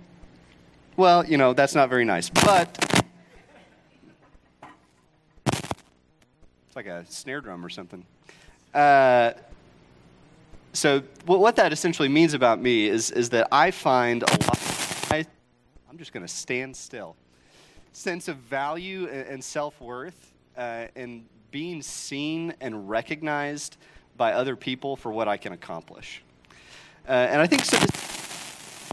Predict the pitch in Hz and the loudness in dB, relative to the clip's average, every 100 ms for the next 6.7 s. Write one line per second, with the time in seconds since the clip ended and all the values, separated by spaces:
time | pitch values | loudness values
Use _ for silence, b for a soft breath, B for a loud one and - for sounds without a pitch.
0 | - 120 117 120 - - 180 196 - 220 | -16 -16 -16 -12 -12 -4 0 0 -2 -8
1 | 233 - 208 196 151 143 104 120 123 202 | -8 -8 -2 0 2 2 2 -2 -4 -6
2 | - _ b b - 139 156 160 165 185 | -12 _ b b -2 2 4 4 4 4
3 | 160 151 - - 156 156 202 196 - 135 | 4 0 -4 -4 2 4 4 2 -4 -8
4 | - - 160 160 156 156 151 - 226 180 | -10 -2 2 2 4 2 2 0 2 4
5 | 143 135 131 131 131 151 190 233 220 156 | 4 2 0 2 2 2 2 4 4 2
6 | 143 - - - 135 123 | -4 -6 -8 -6 -6 -8